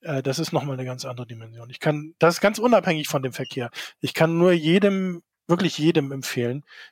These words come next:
äh, raus aus dem Land für ein Jahr oder drei. Ähm,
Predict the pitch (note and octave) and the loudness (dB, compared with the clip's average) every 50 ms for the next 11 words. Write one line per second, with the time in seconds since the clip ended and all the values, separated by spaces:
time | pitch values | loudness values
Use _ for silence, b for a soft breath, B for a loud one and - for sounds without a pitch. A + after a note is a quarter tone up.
0 | B _ - D3 B2+ B2+ B2+ B2 B2 A#2+ A#2 C3 B2 C#3+ F3 F#3+ E3+ D#3+ D#3+ - | B _ 0 4 4 6 6 4 2 0 0 2 4 4 4 4 2 -2 -4 -4
1 | - D3 C#3 C3+ C3+ C#3 C3+ - - - C3+ B2 B2 C3 B2 C3 C3+ B2+ B2+ A#2+ | -4 -4 -4 -4 -6 -6 -6 -8 -4 -4 -4 -2 -2 -2 0 0 0 -2 -2 -4
2 | A#2+ A#2 A#2 A#2+ A2 A2 A#2 C#3 D#3 D#3+ - _ _ _ _ _ _ _ _ _ | -4 -6 -6 -8 -8 -6 -4 -4 -4 -6 -8 _ _ _ _ _ _ _ _ _
3 | _ _ - D3 B2+ C3 C3 C3 B2+ C3 C#3 | _ _ 0 0 0 0 0 -4 -6 -6 -10